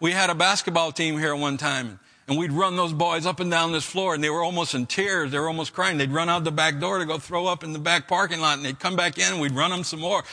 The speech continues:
and we'd run 'em some more, and we'd run 'em some more, and we'd run 'em, and we'd run 'em, and we'd run 'em, and we'd run 'em. But guess what? They still had to run in the game. And they still got tired in the game.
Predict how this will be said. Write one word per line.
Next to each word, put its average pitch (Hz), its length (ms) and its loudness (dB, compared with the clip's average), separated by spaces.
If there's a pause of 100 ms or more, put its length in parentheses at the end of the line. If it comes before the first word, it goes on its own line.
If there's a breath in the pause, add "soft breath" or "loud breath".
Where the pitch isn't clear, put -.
(140 loud breath)
and 165 140 0
we'd 175 120 0
run 190 180 2
'em 190 100 2
some 170 220 -2
more, 190 240 2 (200 loud breath)
and 180 140 4
we'd 180 140 -2
run 190 180 4
'em 196 140 2
some 175 160 0
more, 185 320 2 (180 loud breath)
and 165 160 4
we'd 165 100 0
run 196 280 2
'em, 185 100 -2
and 151 160 -2
we'd 147 140 -2
run 208 240 2
'em, 185 100 -2
and 156 140 -2
we'd 147 160 -2
run 208 240 2
'em, 180 100 -4
and 165 140 -2
we'd 160 160 -2
run 196 240 2
'em. 156 80 0
But 147 100 0
guess 175 240 0
what? 185 320 0 (800 loud breath)
They 123 100 2
still 147 180 2
had 135 160 -2
to 117 60 -4
run 123 200 0
in 113 80 0
the 110 80 -2
game. 131 260 -4 (1300)
And 135 160 2
they 131 80 4
still 156 240 2
got 131 160 0
tired 143 340 2
in 104 100 -6
the 104 60 -8
game. 120 280 -8